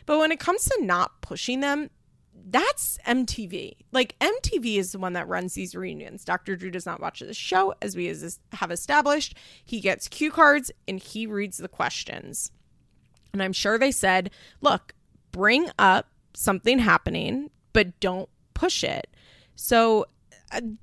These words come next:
it's just such a silly way to bring this up. He goes, "So did,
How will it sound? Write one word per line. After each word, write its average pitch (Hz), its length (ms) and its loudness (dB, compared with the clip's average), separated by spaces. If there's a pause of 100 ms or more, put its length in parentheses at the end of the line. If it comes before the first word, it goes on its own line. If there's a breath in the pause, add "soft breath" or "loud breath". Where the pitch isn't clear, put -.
(240)
it's - 200 -4
just - 200 0
such 196 220 2
a 208 60 0
silly 185 320 2
way 165 160 0
to 185 60 -6
bring 151 200 -8
this - 160 -12
up. - 160 -10
He 208 80 -8
goes, 240 160 0
"So 311 280 2 (180)
did, 233 200 -4